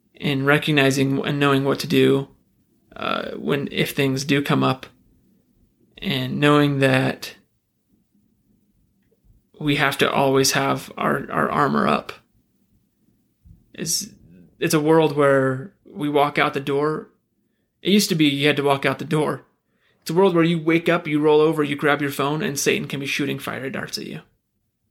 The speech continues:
Immediately. You haven't even left your bed. You haven't left your room.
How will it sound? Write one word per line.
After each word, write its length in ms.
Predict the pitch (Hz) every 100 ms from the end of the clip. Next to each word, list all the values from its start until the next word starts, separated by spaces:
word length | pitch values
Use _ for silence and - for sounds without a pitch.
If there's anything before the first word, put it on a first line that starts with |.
| _ _ _ _ _ -
Immediately. 800 | 165 156 151 147 139 135 135 - _ -
You 100 | 180
haven't 160 | 175
even 100 | 160
left 200 | 160 160
your 80 | 151
bed. 220 | 151 147
You 60 | 165
haven't 160 | 165
left 160 | 165 -
your 100 | 147
room. 340 | 151 156 156